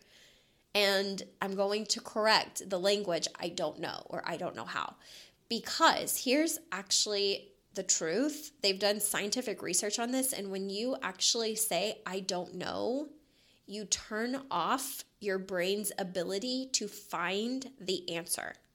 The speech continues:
Like, your brain almost has a switch, and the switch goes off, and then you don't even have access to your own inner wisdom or insight.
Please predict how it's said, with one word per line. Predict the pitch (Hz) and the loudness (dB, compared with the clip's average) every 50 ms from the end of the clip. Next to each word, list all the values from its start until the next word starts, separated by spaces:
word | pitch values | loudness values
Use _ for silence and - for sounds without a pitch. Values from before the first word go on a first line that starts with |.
| _ | _
Like, | - 190 190 196 | -4 -2 0 0
your | 190 185 | 0 2
brain | 185 185 196 202 214 202 - | 2 2 2 2 2 0 0
almost | 196 196 202 190 190 - | -2 -2 0 0 0 2
has | - 180 180 175 | 2 2 2 4
a | 170 | 2
switch, | - - - - 165 190 269 269 - - - - - - - - - - - - | 4 2 4 2 0 0 -2 0 4 4 4 4 4 0 -8 -18 -20 -20 -10 -6
and | 190 185 | -4 -2
the | 180 | 0
switch | - - - 208 214 - - | 0 0 0 0 0 0 2
goes | - 254 240 214 | 4 4 2 4
off, | 196 180 175 170 175 - - - | 4 4 4 2 0 -6 -6 -6
and | 202 196 196 196 | -4 -4 -2 -2
then | 208 208 220 226 | -2 -2 -2 -4
you | 240 233 | -4 -2
don't | 226 220 220 214 - | -2 -2 -2 -4 -6
even | 214 214 208 190 208 202 196 202 202 196 196 - - - - | -6 -6 -4 -2 -2 0 0 0 -2 -4 -8 -12 -20 -20 -10
have | - - 214 202 - - | -2 -2 -2 -2 0 0
access | - 180 202 202 - - - 220 196 190 - - | 2 2 2 2 2 0 2 2 2 2 2 2
to | - - 226 | 2 0 0
your | 190 190 190 160 - - - | 0 0 0 -2 -2 -4 -2
own | 190 190 190 196 202 202 190 - - | 0 0 0 0 -2 -4 -6 -6 -6
inner | 190 185 175 175 170 | -4 -4 -2 -4 -4
wisdom | 180 190 190 190 180 - 185 165 165 - | -2 0 0 0 0 0 -2 -4 -6 -6
or | - 170 - - | -8 -8 -8 -6
insight. | 180 185 180 175 - - - - - | -6 -6 -2 -2 0 0 0 0 -2